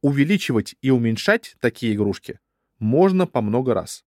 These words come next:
Но нельзя сказать, что это положительно влияет на их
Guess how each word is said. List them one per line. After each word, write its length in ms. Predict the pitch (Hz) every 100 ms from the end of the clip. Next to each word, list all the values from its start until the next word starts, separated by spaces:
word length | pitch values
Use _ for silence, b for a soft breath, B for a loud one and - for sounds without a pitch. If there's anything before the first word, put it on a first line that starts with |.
| _ -
Но 180 | 123
нельзя 380 | 127 127 117 226
сказать, 320 | - 180 185
что 240 | - - 143
это 160 | 127
положительно 500 | - 110 110 143 139
влияет 480 | 123 107 117 123 -
на 100 | 98
их 380 | - 98 -